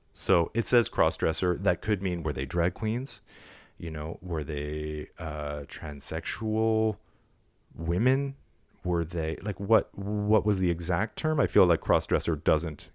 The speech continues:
cover it properly, but that's what it said. So anyway, um, Bunting and his gay sidekick Wagner tortured and strangled Gardner to death and placed his body in a barrel. Okay, after Gardner's murder,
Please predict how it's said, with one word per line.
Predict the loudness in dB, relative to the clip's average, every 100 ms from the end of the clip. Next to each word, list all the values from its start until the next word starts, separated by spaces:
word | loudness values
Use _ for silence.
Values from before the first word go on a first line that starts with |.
| -8
cover | -4 -2 0 -2
it | -4 _
properly, | 2 2 4 0 -2 4
but | 4 4 _ _ _ _ _ _ -2
that's | -2 -2 -4
what | -4
it | -4
said. | -10 -10 -10
So | -10 -10 -10
anyway, | -10 -10 -10 -14 -20 -20 -20 -20 -8
um, | -2 0 0 -4 _
Bunting | -4 4 4 4 0 0 -2
and | 0
his | 0
gay | 2 2
sidekick | 4 4 4 2 2
Wagner | 4 4 2 -2
tortured | -2 -2 -2 0 2
and | 2
strangled | 0 0 2 0 4
Gardner | 4 4 0
to | -2
death | 0 2 2 -2 -14 -20 -20 -14 -6
and | -4 2
placed | 4 4
his | 0 2
body | 4 4 2 -2
in | -6
a |
barrel. | -2 -2 -2 -6 -10 -14 -20 -20 _ _ _ -12
Okay, | -8 -6
after | 0 2 4
Gardner's | 8 8 8 4
murder, | 2 2 0 -4